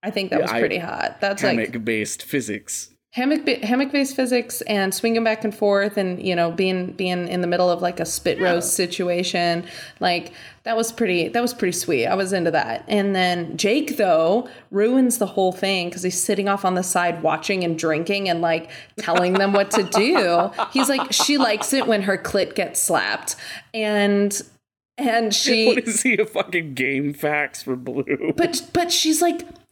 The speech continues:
Speaker 1: but he's being really, um, like, petulant about it. Like, he, she says it more than once that he's, like,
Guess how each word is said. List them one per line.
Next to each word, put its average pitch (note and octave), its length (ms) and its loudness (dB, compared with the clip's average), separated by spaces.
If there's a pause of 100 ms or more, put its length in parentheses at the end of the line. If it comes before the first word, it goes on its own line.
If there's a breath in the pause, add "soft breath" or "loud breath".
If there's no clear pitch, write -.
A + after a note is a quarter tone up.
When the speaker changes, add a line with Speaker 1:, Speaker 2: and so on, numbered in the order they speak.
(380 soft breath)
Speaker 1:
but D#4+ 120 -4
he's D4 240 2
being C#4 340 4
really, D4 380 4
um, G#3 420 2
like, G#3 220 -2
petulant G3 640 0
about E3 320 2
it. - 220 -2
Like, G3 180 -2
he, A#3 260 0
she A#3+ 220 0
says A#3 240 0
it D4 80 2
more A3+ 180 2
than G#3 200 0
once F3 320 0
that - 120 -8
he's, F#3 300 -2
like, E3+ 400 2